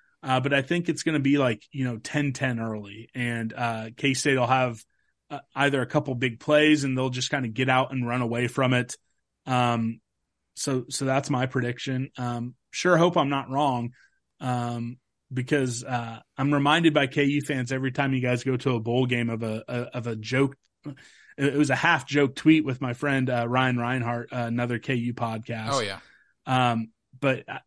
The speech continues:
Speaker 1: I was joking with him back and forth, uh, when he was like, "Oh, yeah, you know, Lance Leipold, you know, look how high he is in the coach rankings." And, and I was joking with him. I was like, "Oh, he's gonna be no different.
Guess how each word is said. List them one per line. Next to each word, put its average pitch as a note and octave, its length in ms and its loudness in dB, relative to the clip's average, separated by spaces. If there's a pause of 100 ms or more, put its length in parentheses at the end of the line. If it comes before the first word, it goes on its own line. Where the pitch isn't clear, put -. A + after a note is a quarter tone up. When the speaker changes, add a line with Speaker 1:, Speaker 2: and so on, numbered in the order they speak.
Speaker 1:
I C3+ 80 2
was B2 180 2
joking F3+ 420 4
with B2+ 100 2
him C#3 180 0
back C3 280 0
and B2+ 120 -6
forth, C3+ 480 0
uh, A#2+ 200 -2
when A#2+ 160 -4
he C3 120 0
was A#2+ 200 -2
like, A2+ 180 -6
"Oh, D3 100 2
yeah, D3 360 4
you B2 160 -2
know, A#2+ 260 -4 (340)
Lance C#3+ 280 2
Leipold, C#3 640 2
you B2 100 -2
know, A#2 280 -6 (360)
look D3 260 2
how C#3 180 4
high C#3 240 4
he C3+ 160 0
is B2+ 160 -4
in C3+ 80 -4
the A2+ 120 -6
coach C#3 280 0
rankings." A#2 460 -6
And, A#2 140 -10
and A#2+ 160 -6
I A#2+ 100 -4
was A2 160 -6
joking A2+ 360 -8
with G#2 80 -14
him. A#2 100 -12
I - 20 -10
was A#2 100 -12
like, C#3+ 160 -6
"Oh, E3 220 6
he's C#3+ 140 4
gonna D3+ 180 4
be C#3+ 140 6
no C3 160 2
different. A#2+ 480 -6